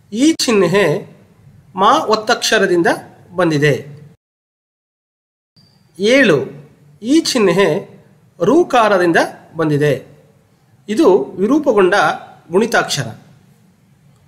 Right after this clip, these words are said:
ಎಂಟು, ಈ ಚಿಹ್ನೆ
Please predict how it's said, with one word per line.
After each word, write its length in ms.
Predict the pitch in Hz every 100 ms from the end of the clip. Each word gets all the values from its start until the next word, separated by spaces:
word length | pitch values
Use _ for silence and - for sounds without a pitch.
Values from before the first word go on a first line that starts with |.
| _ _ _ _ -
ಎಂಟು, 380 | 202 247 - 147 - - _ _ _ _ _ _ _ _ _ _ -
ಈ 160 | 247 339
ಚಿಹ್ನೆ 440 | - 240 190 214